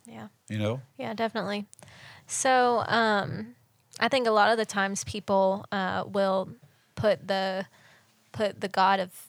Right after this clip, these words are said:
Speaker 1: Israel, uh, the God of the Old Testament, in contrast with God in Jesus. So speak to that. Is the same God,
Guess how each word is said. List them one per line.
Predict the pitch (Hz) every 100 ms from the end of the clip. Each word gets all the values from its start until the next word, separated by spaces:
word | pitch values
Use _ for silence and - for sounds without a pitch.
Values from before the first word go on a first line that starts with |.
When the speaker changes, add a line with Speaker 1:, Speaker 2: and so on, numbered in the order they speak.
| _ -
Speaker 1:
Israel, | 208 196 185 185 185 185 180 - _ _ 208
uh, | 185
the | 180
God | 190 185
of | 180
the | -
Old | 190 185
Testament, | - - - 170 -
in | 185 190
contrast | - 196 196 - 190 185 -
with | 190 185 185 _ - - _ _ - -
God | 214 202 196
in | - 196 185
Jesus. | 196 196 - 180 - - - _ _ - -
So | - 254 240 233 -
speak | - - 269
to | -
that. | 214 196 -
Is | 233 226
the |
same | 247 285 311 311
God, | 269 254 247